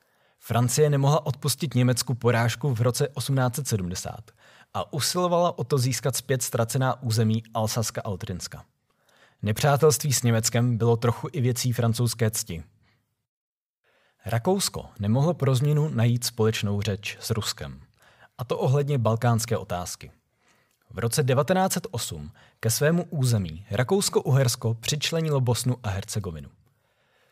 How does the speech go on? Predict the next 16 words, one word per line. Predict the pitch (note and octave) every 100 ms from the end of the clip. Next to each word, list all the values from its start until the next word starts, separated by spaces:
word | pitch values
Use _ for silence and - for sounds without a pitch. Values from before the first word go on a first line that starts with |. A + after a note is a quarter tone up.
| _ -
To |
vedlo | A2 C#3+ A#2
ke | D3+
zhoršení | C3 C#3+ - E3 D#3 G2 G#2+ A#2+
již | A#2 -
tak | F3 F3+
napnutých | A2 B2+ F#3+ - G3+
vztahů | - - G#2 F#2 F#2 G#2+
se | - G#2
Srbským | - C3+ - E3 C#3+
královstvím, | A2+ C3 D#3+ - D2+ - - _ - - _
které | - B2 D3+ C#3+ F3
bylo | C#3 C#3+ D#3
podporováno | B2 - B2 B2 B2+ A#2+
právě | A2+ A2 A2 G#2+
Ruskem. | G2 - - C2